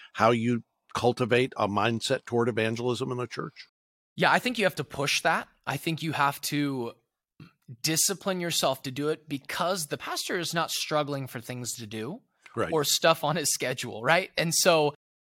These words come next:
Speaker 2: you get home and you have worked hard and you have poured into a whole bunch of people, and it's far, far easier to just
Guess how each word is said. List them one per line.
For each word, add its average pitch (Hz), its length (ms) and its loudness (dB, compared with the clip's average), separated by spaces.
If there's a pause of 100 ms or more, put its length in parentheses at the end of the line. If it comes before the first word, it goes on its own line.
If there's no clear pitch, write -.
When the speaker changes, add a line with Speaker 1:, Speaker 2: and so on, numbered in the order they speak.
(160)
Speaker 2:
you 170 280 4
get 302 160 2
home 220 320 2
and 196 140 2
you 285 180 0
have 359 260 0
worked 160 260 0
hard 113 300 4
and 151 200 -2
you 240 120 -4
have 240 400 -4
poured 214 220 0
into 175 200 0
a 110 120 -4
whole 254 360 0
bunch 214 240 -2
of 160 100 -10
people, 156 340 -8
and 147 140 -8
it's 143 160 -6
far, 220 640 2
far 156 440 0
easier 147 480 -4
to 123 120 -8
just 120 340 -4